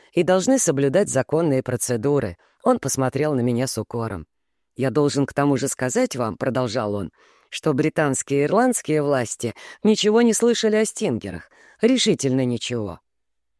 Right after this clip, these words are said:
«Я видел одну ракету». «Да,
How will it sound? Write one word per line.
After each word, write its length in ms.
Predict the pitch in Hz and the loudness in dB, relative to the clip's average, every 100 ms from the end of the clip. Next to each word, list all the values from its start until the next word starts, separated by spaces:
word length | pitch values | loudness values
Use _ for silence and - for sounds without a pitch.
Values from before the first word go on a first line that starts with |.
| _ _ _ | _ _ _
«Я 500 | - 127 117 123 147 | -6 -4 -4 -4 0
видел 380 | 175 180 151 180 | 2 2 2 2
одну 260 | 196 190 170 | 2 2 2
ракету». 560 | 156 - 127 - 90 - _ _ _ _ _ _ | 0 -2 -6 -6 -14 -18 _ _ _ _ _ _
«Да, 320 | 180 185 143 | 0 0 0